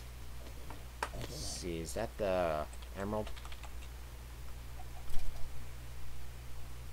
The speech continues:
Block of gold.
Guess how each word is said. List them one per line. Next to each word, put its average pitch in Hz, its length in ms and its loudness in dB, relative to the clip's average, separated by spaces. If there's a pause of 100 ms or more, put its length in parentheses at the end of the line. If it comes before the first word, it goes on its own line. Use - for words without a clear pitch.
(1800)
Block 87 440 6
of - 160 0
gold. 50 280 0